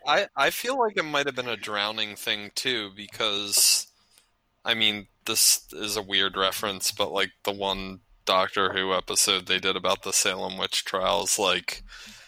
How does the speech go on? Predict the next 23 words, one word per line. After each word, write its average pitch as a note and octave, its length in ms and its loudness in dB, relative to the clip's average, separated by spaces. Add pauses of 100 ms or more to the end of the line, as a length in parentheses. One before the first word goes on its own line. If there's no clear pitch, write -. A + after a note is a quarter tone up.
(460)
they, G2 380 4 (340)
they, G#2 260 4
they A2 160 6
had A2 200 2
this G#2+ 200 0
test - 420 0
where, G#2 140 -2
like, F#2+ 200 -2
the G#2 80 -4
witches F#2+ 480 -2
would, G2 140 -10
like, F#2 240 -4
sit - 380 4
on G2+ 200 0
a F#2 80 -2
log F2+ 800 -2
over F2+ 520 -6
water, F2+ 600 -6 (360)
and G2 200 -2
then, F#2 200 2
like, F2 600 2 (1040)
I, D#2+ 200 -2
I, A2 160 2